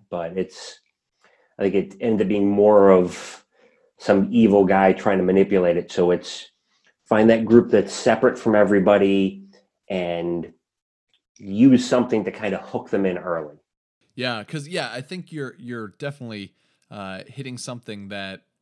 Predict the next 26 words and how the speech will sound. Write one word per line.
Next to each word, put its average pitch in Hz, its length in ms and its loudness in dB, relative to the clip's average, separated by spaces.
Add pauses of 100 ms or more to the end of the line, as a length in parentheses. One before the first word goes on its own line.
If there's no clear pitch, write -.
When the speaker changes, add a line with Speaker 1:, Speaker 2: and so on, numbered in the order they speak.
(320)
Speaker 2:
would 117 220 -16
come 120 220 -14
into 101 120 -16
play 107 500 -12
i-, 101 60 -14 (200)
in 127 160 -12
a, 110 360 -14
in 123 140 -12
a 110 160 -10
large 135 460 -8
city 127 400 -12
with 104 280 -16
all 131 240 -10
these 127 200 -12
temples, 123 600 -16 (400)
uh, 98 340 -14 (100)
to 110 260 -14
all 123 240 -10
these 117 240 -14
gods 110 520 -14
that, 98 220 -16 (840)
uh, 104 200 -18
their 120 180 -14
divine 120 720 -12
magic 113 580 -14
is 104 240 -16